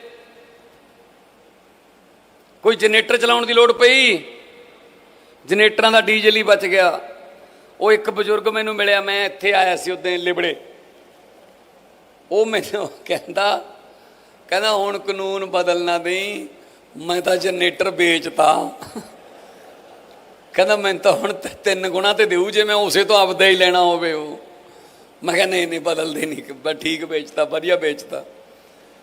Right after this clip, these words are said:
ਉਹ ਇੱਕ ਕਹਿੰਦਾ, ਸਾਡੇ ਇੱਕ ਬਜ਼ੁਰਗ ਹੈ, ਉਹ ਆਥਣੇ ਮੋਟਰ 'ਤੇ ਜਾਂਦਾ ਸਾਈਕਲ ਲੈ ਕੇ, ਝੋਲਾ ਲੈ ਕੇ, ਤਿੰਨੇ ਗ੍ਰਿਪ ਕੱਢ ਲਿਆਉਂਦਾ ਹੈ ਵੀ ਰਾਤ ਨੂੰ ਕਿਤੇ ਆਟੋਮੈਟਿਕ ਹੀ ਨਾ ਚੱਲ ਜੇ,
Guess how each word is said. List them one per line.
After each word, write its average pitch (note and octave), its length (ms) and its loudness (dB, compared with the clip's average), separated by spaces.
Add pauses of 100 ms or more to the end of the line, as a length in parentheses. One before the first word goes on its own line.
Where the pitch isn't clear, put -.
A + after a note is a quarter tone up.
(720)
ਉਹ F#3+ 100 2
ਇੱਕ G3 200 2
ਕਹਿੰਦਾ, A3 640 4 (1300)
ਸਾਡੇ E3+ 360 2
ਇੱਕ G#3+ 160 0
ਬਜ਼ੁਰਗ F#3+ 440 -2
ਹੈ, A3+ 500 8 (960)
ਉਹ G#3+ 120 2
ਆਥਣੇ G3 400 2
ਮੋਟਰ G#3 340 -2
'ਤੇ A3 140 0
ਜਾਂਦਾ G3 360 2
ਸਾਈਕਲ G3 440 2 (220)
ਲੈ F#3 200 2
ਕੇ, G3 180 0
ਝੋਲਾ G#3 360 2
ਲੈ F#3 180 4
ਕੇ, A3 480 -2 (1160)
ਤਿੰਨੇ A#3 400 4
ਗ੍ਰਿਪ A3 360 2
ਕੱਢ G3+ 260 2
ਲਿਆਉਂਦਾ A3+ 340 4
ਹੈ G#3+ 280 4 (300)
ਵੀ G#3+ 100 0
ਰਾਤ G#3 360 4
ਨੂੰ A3 160 -2
ਕਿਤੇ A3+ 200 2
ਆਟੋਮੈਟਿਕ G3 560 2
ਹੀ G3+ 80 2
ਨਾ G3 80 2
ਚੱਲ F3+ 240 2
ਜੇ, F3 340 2